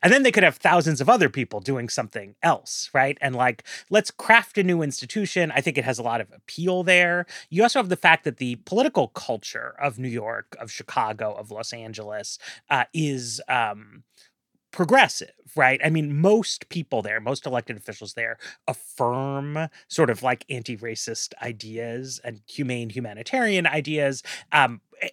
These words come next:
and then there's a question of, like, is it followed through in practice or, or not? Uh, what's going on? And, and, you know, we gotta sort of work it out there. Um, and then African Americans are minorities in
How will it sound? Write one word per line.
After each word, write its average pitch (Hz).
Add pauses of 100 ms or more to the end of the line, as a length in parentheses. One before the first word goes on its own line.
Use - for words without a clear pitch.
and 196
then 175
there's 151
a -
question 202
of, 107
like, 117
is 131
it 110
followed 104
through 107
in 107
practice -
or, 113
or 120
not? 214 (320)
Uh, 127
what's 120
going 175
on? 214
And, 160
and, 175
you 185
know, 156
we 135
gotta 131
sort 113
of 104
work 107
it 180
out 226
there. 123 (440)
Um, 175 (140)
and 220
then 214
African 180
Americans 196
are 135 (100)
minorities 131
in 107